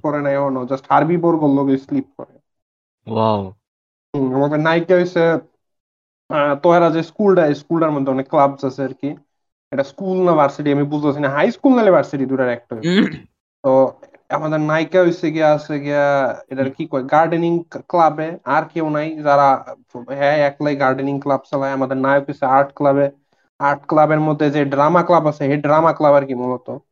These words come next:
Speaker 2: হুম।
Speaker 1: এখন আমাদের নায়িকা কাছে নায়করা ড্রামা ক্লাবে বহুত বড় একটা অনুষ্ঠান হইব আর কি, বহুত বড় একটা প্লে হইব, এটার লেগে গেট টেট সাজাইতো, নায়করা ফাড়ায় আর কি, ফুল আনতো।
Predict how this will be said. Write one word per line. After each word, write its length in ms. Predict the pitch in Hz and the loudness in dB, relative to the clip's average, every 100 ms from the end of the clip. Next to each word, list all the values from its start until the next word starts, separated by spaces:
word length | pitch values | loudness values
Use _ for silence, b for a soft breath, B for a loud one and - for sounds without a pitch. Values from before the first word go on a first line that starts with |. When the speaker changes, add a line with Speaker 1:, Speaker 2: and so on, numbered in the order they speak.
| _ _ _ _ _ | _ _ _ _ _
Speaker 2:
হুম। 200 | 135 120 113 _ | 0 0 -2 _
Speaker 1:
এখন 440 | 135 151 156 147 147 _ _ _ _ | 0 4 4 2 -4 _ _ _ _
আমাদের 320 | 139 151 156 151 | -4 0 2 2
নায়িকা 680 | 156 156 160 160 156 139 - _ _ _ _ _ _ | 2 0 2 6 6 6 0 _ _ _ _ _ _
কাছে 360 | 165 151 170 160 | -4 -2 -2 -2
নায়করা 920 | 151 151 156 156 - 156 151 143 147 - _ 147 | 2 2 2 -2 -14 -4 0 2 0 -4 _ -12
ড্রামা 420 | 139 143 143 156 | -6 -2 0 0
ক্লাবে 260 | 156 160 156 | 0 0 0
বহুত 280 | 151 156 151 | -4 -6 -4
বড় 220 | 151 151 | -2 -2
একটা 180 | 151 147 | -2 -4
অনুষ্ঠান 460 | 151 156 151 160 | -2 -6 -6 -6
হইব 180 | 156 147 | -4 0
আর 120 | 143 | -2
কি, 280 | 143 151 170 - - 131 | 0 -6 -6 -12 -20 -6
বহুত 160 | 151 151 | -2 -2
বড় 220 | 147 151 | 0 -2
একটা 160 | 151 143 | 0 -2
প্লে 260 | 180 165 | 0 -2
হইব, 280 | 156 143 151 | 0 -2 -4
এটার 220 | 151 147 | -2 0
লেগে 320 | 143 143 143 135 | 0 -2 -2 -2
গেট 240 | 151 147 147 | -2 -2 0
টেট 160 | 151 | -2
সাজাইতো, 480 | 139 151 156 151 160 | 0 -2 -2 0 0
নায়করা 360 | 147 143 139 139 | 2 0 0 -2
ফাড়ায় 320 | 156 151 135 | 0 2 2
আর 60 | |
কি, 80 | 135 | 0
ফুল 320 | 135 _ 151 | -10 _ -2
আনতো। 460 | 151 139 139 123 165 | 0 -2 -4 -6 -6